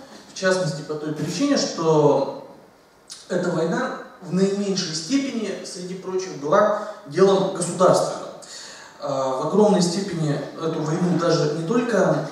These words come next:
участвовал в ней, но даже инспирировало её именно русское общество. Однако по порядку. Семена нового конфликта были посеяны ещё в тысяча восемьсот пятидесятые годы, после окончания Крымской войны.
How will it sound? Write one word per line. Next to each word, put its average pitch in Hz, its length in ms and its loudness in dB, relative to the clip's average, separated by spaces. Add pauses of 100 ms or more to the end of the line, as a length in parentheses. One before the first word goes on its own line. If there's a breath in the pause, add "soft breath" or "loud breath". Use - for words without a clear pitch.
(160)
участвовал 170 580 2
в 147 60 0
ней, 139 80 0
но 139 120 0
даже 175 220 4 (160)
инспирировало 185 720 0
её 156 360 0
именно 170 600 -2
русское 165 340 0
общество. - 520 -2 (240)
Однако - 580 0
по 143 80 -4
порядку. 135 420 -2 (1040 loud breath)
Семена 208 400 6
нового 233 340 4
конфликта 180 460 2
были 226 220 0
посеяны 208 680 0
ещё 202 260 -4
в 202 100 -6
тысяча 185 260 -6
восемьсот 156 520 -6
пятидесятые 143 640 -4
годы, 151 320 2 (520 loud breath)
после 202 280 0
окончания 175 520 -4
Крымской 151 360 -6
войны. 151 420 0